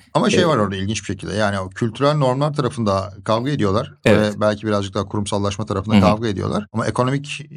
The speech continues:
Speaker 1: çıktılarını fazlasıyla
Speaker 2: E,
Speaker 1: kucak-,
Speaker 2: haliyle
Speaker 1: kucaklıyorlar.
Speaker 2: çünkü para yani.
Speaker 1: Tabii.
Speaker 2: Tabii.
Speaker 1: Yani para söz konusu olunca hem de oradan yardım meselesi
Speaker 2: Hı hı.
Speaker 1: hem de işte o vesileyle işte gümrük birliği, serbest dolaşım falan ve güvenlik şemsiyesi gibi şeylerle gelen şeyleri çok fazlasıyla istiyorlar.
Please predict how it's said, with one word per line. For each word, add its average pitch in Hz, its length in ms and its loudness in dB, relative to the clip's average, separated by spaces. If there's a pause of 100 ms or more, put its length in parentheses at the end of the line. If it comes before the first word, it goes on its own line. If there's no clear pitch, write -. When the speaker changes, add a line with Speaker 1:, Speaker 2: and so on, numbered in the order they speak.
(140)
Speaker 1:
çıktılarını 110 680 -2
fazlasıyla 110 800 -2
Speaker 2:
E, 147 180 4
Speaker 1:
kucak-, 170 100 6
Speaker 2:
haliyle 196 260 6 (100)
Speaker 1:
kucaklıyorlar. 233 360 6
Speaker 2:
çünkü 262 340 4
para 247 260 4
yani. 117 280 0
Speaker 1:
Tabii. 98 180 2 (300)
Speaker 2:
Tabii. 117 240 2 (100)
Speaker 1:
Yani 92 100 -2
para 117 180 2
söz 123 160 -2
konusu 135 260 -2
olunca 151 320 0
hem 160 200 -2
de 139 40 -4
oradan 127 340 2
yardım 110 360 0
meselesi 101 440 -2 (300)
Speaker 2:
Hı 107 80 2
hı. 104 160 4
Speaker 1:
hem 127 180 2
de 170 60 2
işte 165 140 0
o 143 140 0
vesileyle 120 500 0
işte 101 160 -6
gümrük 117 400 -2
birliği, 107 340 0
serbest 107 460 0
dolaşım 104 580 0
falan 113 380 0
ve 110 60 -2
güvenlik 113 380 0
şemsiyesi 101 440 -2
gibi 101 140 -4
şeylerle 101 340 0
gelen 98 180 -2
şeyleri 98 300 -2
çok 147 100 -2
fazlasıyla 92 380 -2
istiyorlar. - 400 -6